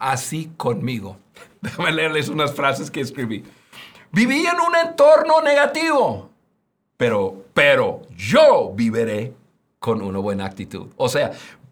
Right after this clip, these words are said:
viví en un entorno negativo, pero no será así conmigo más adelante. Yo tomo responsabilidad personal por mi vida y lo cambio. Otra frase.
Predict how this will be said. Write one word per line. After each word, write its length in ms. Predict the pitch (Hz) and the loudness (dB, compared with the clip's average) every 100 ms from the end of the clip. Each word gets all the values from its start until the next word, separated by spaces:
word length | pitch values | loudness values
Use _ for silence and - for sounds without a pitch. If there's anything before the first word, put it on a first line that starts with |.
| _ _ _ - | _ _ _ -6
viví 400 | 185 160 196 302 | -2 -2 -2 -2
en 100 | 277 | -2
un 140 | 277 | 0
entorno 640 | 269 269 254 269 254 262 240 | -2 0 2 4 4 0 0
negativo, 540 | 220 196 233 240 233 | 0 -2 -2 -2 0
pero 220 | 151 135 | -2 -2
no 260 | 131 147 160 | -2 -4 -2
será 300 | 156 156 143 | -4 -4 -4
así 380 | 127 147 156 - | -4 -6 -8 -8
conmigo 460 | 110 101 98 95 90 | -8 -6 -8 -10 -12
más 200 | 95 95 | -12 -12
adelante. 360 | 90 82 90 | -14 -16 -10
Yo 120 | 98 | -8
tomo 300 | 110 120 135 | -4 -4 -4
responsabilidad 840 | 117 123 - 113 104 101 107 120 127 | -4 -8 -6 -8 -6 -6 -6 -8 -8
personal 380 | 113 107 123 | -10 -8 -10
por 140 | 131 120 | -6 -8
mi 100 | 120 | -6
vida 260 | 165 196 - - _ _ _ | -8 -10 -12 -20 _ _ _
y 80 | 101 | -12
lo 140 | 92 | -10
cambio. 360 | - 87 - - _ _ _ _ _ - - _ _ _ | -10 -12 -14 -20 _ _ _ _ _ -20 -20 _ _ _
Otra 260 | - 127 143 | -8 -2 -2
frase. 440 | 160 165 120 90 | 0 -2 -4 -12